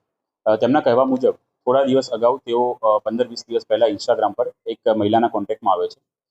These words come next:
તે મહિલા સાથે તેમની મિત્રતા બંધાય છે. એ મહિલાને જ્યારે એમ એસ યુનિવર્સિટીમાં બરોડામાં વિઝિટ કરવાની થાય છે, ત્યારે તેઓ, અ, આપણા ફરિયાદીનો કોન્ટેક્ટ કરે છે અને તેમને લઈને,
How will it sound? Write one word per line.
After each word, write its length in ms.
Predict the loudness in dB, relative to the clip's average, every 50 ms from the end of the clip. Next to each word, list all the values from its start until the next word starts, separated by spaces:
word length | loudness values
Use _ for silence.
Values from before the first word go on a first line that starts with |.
| _ _ _ _
તે 60 | -2
મહિલા 260 | 0 0 2 2 0
સાથે 180 | 0 0 0 0
તેમની 220 | 0 0 0 2
મિત્રતા 340 | 0 -2 0 -2 0 0 0
બંધાય 300 | 0 -2 -2 -2 -2 -4
છે. 80 | -4 -8 _ _ _ _ _ _ _ _ _ _ _ _ _ _
એ 60 | 2
મહિલાને 380 | 2 4 4 4 2 2 2 2
જ્યારે 160 | 4 4 4
એમ 120 | 4 2 0
એસ 140 | -2 -4 -4
યુનિવર્સિટીમાં 540 | -4 -4 -2 -4 -6 -8 -8 -2 -2 0 0
બરોડામાં 400 | 2 2 2 2 2 2 0 -2
વિઝિટ 200 | -2 -8 -20 -20 _ _ _ _
કરવાની 300 | -2 0 2 2 0 0
થાય 180 | -2 -2 -2 -2
છે, 160 | -2 -4 -10 -10 _ _ _ _ _ _ _
ત્યારે 180 | 0 2 2 2
તેઓ, 440 | 2 4 4 4 4 4 2 -2 -4 _ 2
અ, 40 | 2 4 4 4 2 0 -4 -4
આપણા 160 | -2 -2 -2
ફરિયાદીનો 680 | -2 0 2 2 2 2 2 -2 -2 -2 -4 -4 -4 -2
કોન્ટેક્ટ 340 | -2 -2 -2 -2 -4 -2 0
કરે 180 | 0 0 0
છે 100 | 0 -2
અને 200 | -8 -14 -14 -16
તેમને 280 | -12 -8 -6 -6 -4 -2
લઈને, 300 | -2 -2 -2 -2 -4